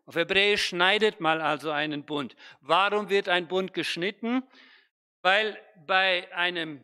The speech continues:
bei der Stiftung eines Bundes Tiere geschlachtet wurden und die wurden dann in der Mitte entzwei geschnitten und die wurden aufgehängt. Die Bundespartner sind dann da durchgegangen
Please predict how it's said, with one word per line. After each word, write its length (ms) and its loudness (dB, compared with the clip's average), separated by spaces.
bei 160 2
der 100 0
Stiftung 540 -2
eines 340 2
Bundes 560 0
Tiere 380 2
geschlachtet 640 0
wurden 500 -4
und 180 -6
die 160 -4
wurden 300 0
dann 180 2
in 100 -4
der 120 2
Mitte 360 0
entzwei 480 0
geschnitten 680 -4
und 140 -6
die 140 -10
wurden 320 -2
aufgehängt. 880 0
Die 120 -4
Bundespartner 960 0
sind 300 -2
dann 240 -2
da 180 2
durchgegangen 1120 0